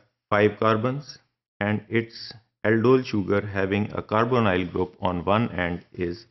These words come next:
ribose, and it is, name is converted into ribolose in case of keto sugar. Hexose is another, other example, which is the most common sugar, which is known as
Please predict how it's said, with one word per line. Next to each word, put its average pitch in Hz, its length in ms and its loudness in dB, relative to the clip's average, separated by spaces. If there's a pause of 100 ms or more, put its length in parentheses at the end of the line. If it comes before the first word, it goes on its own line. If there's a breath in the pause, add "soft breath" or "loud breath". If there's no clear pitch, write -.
ribose, 95 600 0 (500)
and 104 280 -4
it 110 160 -2
is, 113 300 -2 (380)
name 113 380 0
is 98 200 -4
converted 101 720 -2
into 90 260 -8
ribolose 87 800 0 (100)
in 85 140 -8
case 90 500 -6
of 85 200 -6 (260)
keto 110 240 -6
sugar. - 320 -14 (720)
Hexose 139 640 4 (100)
is 113 140 4
another, 123 540 4
other 117 200 4
example, 117 560 2 (260)
which 107 240 -2
is 113 380 -2
the 98 160 -2
most 117 480 2
common 110 360 4
sugar, 104 540 -2 (100)
which 95 200 -4
is 95 320 -4
known 98 340 -2 (100)
as 87 460 -4